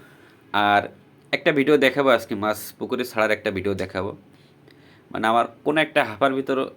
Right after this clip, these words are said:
অল্প কিছু মাছ ছিল বলছিলাম, একশো বিশ পিস। ওই মাছটা মূলত ছাড়ার সময়কার একটা ভিডিও করে রাখছি, ওইটাই দেখাবো। তো ওই মাছটা একটু বড় ছিল, ওটা পাঁচ ইঞ্চি, ছয় ইঞ্চি এরকম সাইজ ছিল। তো ওই মাছ সহ টোটালি হচ্ছে দুই হাজার পিস মাছ দেওয়া। অবশ্যই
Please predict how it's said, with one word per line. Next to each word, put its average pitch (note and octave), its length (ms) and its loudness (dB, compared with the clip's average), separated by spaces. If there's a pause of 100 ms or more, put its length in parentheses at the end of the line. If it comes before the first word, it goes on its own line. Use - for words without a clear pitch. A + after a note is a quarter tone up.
(200)
অল্প B2+ 220 0
কিছু B2+ 220 -4
মাছ A2 320 -2
ছিল G#2+ 140 -4
বলছিলাম, G2 420 -4
একশো G#2 280 -4
বিশ G#2 240 -6
পিস। G#2 260 -10 (600)
ওই C#3+ 140 6
মাছটা C#3 340 0
মূলত C3+ 360 0
ছাড়ার A#2+ 280 2
সময়কার A#2+ 520 -4
একটা A#2 180 -2
ভিডিও G2 280 0
করে G#2 180 -2
রাখছি, G#2 280 -4
ওইটাই A#2 220 0
দেখাবো। G2+ 420 -4 (360)
তো - 140 -2
ওই E3 140 2
মাছটা D#3+ 280 -2
একটু E3 200 0
বড় A2+ 260 2
ছিল, G2 200 -4
ওটা G2+ 180 0
পাঁচ A#2 320 2
ইঞ্চি, A2 340 -6
ছয় G#2 240 -2
ইঞ্চি G2+ 200 -2
এরকম G2 340 -2
সাইজ G2 360 -6
ছিল। A2 180 -8 (920)
তো D#3 380 4 (260)
ওই E3+ 160 4
মাছ E3+ 220 4
সহ F3+ 320 0
টোটালি D#3+ 380 2
হচ্ছে D#3 320 -2
দুই C3+ 200 4
হাজার B2+ 240 4
পিস C3+ 200 -4
মাছ A2+ 220 0
দেওয়া। A2 180 0
অবশ্যই D3 360 -2